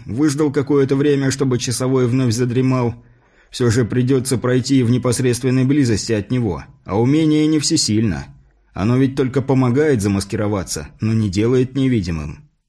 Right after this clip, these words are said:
Виктор выбрался из кювета на дорогу и открыто пошел к распахнутой калитке. Ну как открыто? Задействовав умение камуфляж и легкая поступь, конечно же. Часовой так и продолжал находиться в полудреме,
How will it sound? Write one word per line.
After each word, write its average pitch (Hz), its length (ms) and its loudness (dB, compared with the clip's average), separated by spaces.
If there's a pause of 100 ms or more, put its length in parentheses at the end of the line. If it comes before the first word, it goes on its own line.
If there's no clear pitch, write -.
(600)
Виктор 165 400 0
выбрался 151 460 2
из 123 160 2
кювета 123 400 2
на 98 160 0
дорогу 123 520 0 (340)
и 170 100 0
открыто 175 420 2
пошел 156 400 0
к 151 60 -6
распахнутой 135 640 0
калитке. 95 640 -2 (640)
Ну 185 140 -4
как 139 200 0
открыто? 87 560 -4 (360)
Задействовав 170 720 2
умение 143 420 2
камуфляж 127 640 0
и 156 80 4
легкая 120 440 2
поступь, 135 420 -2
конечно 90 460 -4
же. 71 220 -14 (880)
Часовой 170 460 0
так 180 200 -2
и 170 60 0
продолжал 147 540 2
находиться 120 540 0
в - 80 -8
полудреме, 110 720 0